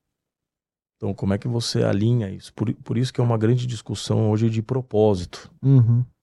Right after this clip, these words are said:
Speaker 1: Né? Como é que você encaixa o seu propósito dentro da empresa que você trabalha pra saber se é a empresa correta? E do outro lado, a mesma coisa. Se o propósito do funcionário é um e da empresa é outro, será que ele tá no lugar certo?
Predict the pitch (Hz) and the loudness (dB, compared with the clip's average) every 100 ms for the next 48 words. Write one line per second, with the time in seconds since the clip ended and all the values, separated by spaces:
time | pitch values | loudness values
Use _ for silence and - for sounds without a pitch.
0 | _ 110 107 - 104 120 131 120 110 123 | _ -8 -6 -6 -4 -4 -4 -8 -6 -6
1 | 117 - 107 131 127 113 - 104 - 95 | -6 -4 0 0 0 -6 -4 -4 -2 -4
2 | - 101 107 113 123 127 110 107 120 127 | -2 0 2 2 -2 -4 0 2 2 0
3 | 113 113 98 107 101 101 101 98 107 107 | -2 -4 -4 -4 -6 -10 -16 -12 -8 -4
4 | 107 101 107 127 156 147 - - - 160 | -2 -2 0 0 -2 -6 -16 -20 -4 -2
5 | - 107 95 127 127 117 113 123 147 117 | 0 0 0 0 0 0 -2 0 0 0
6 | 101 _ - _ _ _ _ - 104 104 | -6 _ -20 _ _ _ _ -6 0 0
7 | 101 104 98 110 123 131 196 - 143 95 | 2 2 4 4 2 2 2 4 4 4
8 | 92 - _ _ _ _ _ 95 - 98 | 0 -12 _ _ _ _ _ -10 -4 -4
9 | - 107 110 101 110 - 104 104 107 101 | 0 -2 -2 -6 -6 -4 -2 0 0 0
10 | 98 92 95 92 101 98 95 92 131 131 | 0 -2 -2 -2 -2 0 0 0 0 0
11 | - 110 127 120 - 98 98 98 95 - | -6 -14 -4 -4 -2 -2 -2 -4 -8 -4
12 | 113 113 - - - | -2 -2 -4 -20 -20